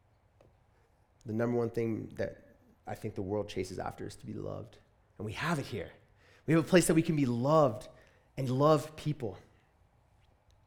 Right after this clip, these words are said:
That is the body of Christ. That is the picture that Paul's trying to place with this idea that you were adopted into something.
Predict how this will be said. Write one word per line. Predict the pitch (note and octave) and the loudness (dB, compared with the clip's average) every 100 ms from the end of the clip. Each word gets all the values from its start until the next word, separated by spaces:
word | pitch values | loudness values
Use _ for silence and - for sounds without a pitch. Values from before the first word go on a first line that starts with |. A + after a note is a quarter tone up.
| _ _ _ _ _ _ _ _ _ _ _ _ _ _ _ _ _ _ _ _ _ _ _ _ - | _ _ _ _ _ _ _ _ _ _ _ _ _ _ _ _ _ _ _ _ _ _ _ _ -6
That | C#3+ D#3 | -2 0
is | A#2+ | 0
the | G#2+ | -4
body | G2+ F2+ F2+ | -6 -10 -14
of | - | -18
Christ. | G2 - - - - - _ _ _ | -18 -16 -18 -18 -20 -20 _ _ _
That | - D#3 | -4 0
is | D3+ | 2
the | D3+ | 0
picture | - E3 - | -2 -4 0
that | C#3 A2 | 0 0
Paul's | - C#3+ C#3+ | 0 0 2
trying | C3+ | -2
to | A2 | -2
place | - C#3+ C#3 - - | 0 0 0 -8 -8
with | C3+ - | -6 -2
this | |
idea | B2+ C3+ D3+ C3+ | -2 2 4 4
that | B2+ | 2
you | D3 | 0
were | D#3 | 0
adopted | A2+ A#2+ C3 - D3 | 0 -4 -8 -4 -4
into | C3 A#2+ | -4 -8
something. | - C#3+ - G#2 | -6 -6 -6 -8